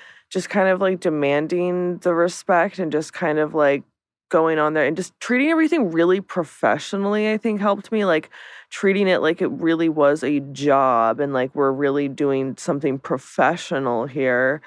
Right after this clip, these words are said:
um, was always what helped me, you know, like, get hired at all. And, like, um,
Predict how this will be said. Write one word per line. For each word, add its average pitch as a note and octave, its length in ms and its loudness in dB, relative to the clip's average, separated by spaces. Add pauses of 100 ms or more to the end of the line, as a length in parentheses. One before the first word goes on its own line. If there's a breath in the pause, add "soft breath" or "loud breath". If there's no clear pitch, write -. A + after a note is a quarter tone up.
(420 loud breath)
um, D3 340 2
was D3+ 180 0
always D3+ 460 2
what C3 300 2
helped D3 420 -4
me, B2+ 460 -4 (320)
you E3 160 -2
know, A2+ 480 0 (120)
like, C3+ 240 0 (200)
get D3+ 180 2
hired E3 420 2
at C3 120 2
all. D3 280 2
And, C3+ 80 -2
like, C3 320 -4
um, A#2 440 -2